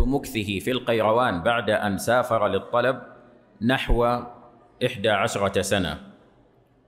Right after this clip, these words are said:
وقضى في الحجاز كما قلنا أربع سنوات، وتوفي رحمه الله في عام سبعة وثلاثين وأربعمائة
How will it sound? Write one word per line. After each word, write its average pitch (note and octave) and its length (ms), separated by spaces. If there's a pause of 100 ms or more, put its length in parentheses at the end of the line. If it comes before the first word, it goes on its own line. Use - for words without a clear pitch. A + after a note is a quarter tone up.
(140)
وقضى A#2+ 440
في A#2 100
الحجاز A2 520
كما A2 340
قلنا A#2 600 (400)
أربع G#2 680 (240)
سنوات، G2+ 640 (600)
وتوفي C3 600
رحمه A#2 480
الله A#2+ 440 (380)
في G#2 180
عام A#2+ 560
سبعة A#2+ 540 (460)
وثلاثين A2 1080 (240)
وأربعمائة G2+ 1000